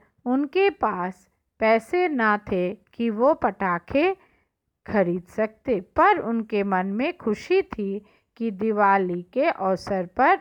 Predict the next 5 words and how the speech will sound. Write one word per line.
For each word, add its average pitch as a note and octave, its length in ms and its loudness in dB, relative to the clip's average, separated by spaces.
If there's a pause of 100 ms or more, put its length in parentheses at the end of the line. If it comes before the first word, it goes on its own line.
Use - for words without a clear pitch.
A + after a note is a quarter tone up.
(100)
उन्होंने G3 680 -6 (340)
कुछ G#4 360 0
नया G3+ 580 2 (480)
कर D4+ 240 4
दिखाया। F3 840 -4